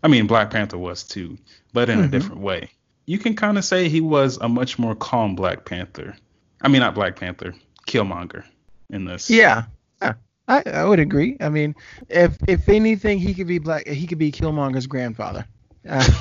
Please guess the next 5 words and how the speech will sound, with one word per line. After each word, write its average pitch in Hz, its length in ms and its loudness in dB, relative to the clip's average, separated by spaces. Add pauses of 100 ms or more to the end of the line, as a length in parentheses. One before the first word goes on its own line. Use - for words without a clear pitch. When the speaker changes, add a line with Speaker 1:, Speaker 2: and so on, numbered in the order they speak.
(160)
Speaker 2:
<laughs> - 580 -2 (800)
uh, 170 240 -2
right. 160 360 -8 (500)
Um, 131 480 -6 (340)
so 175 400 -6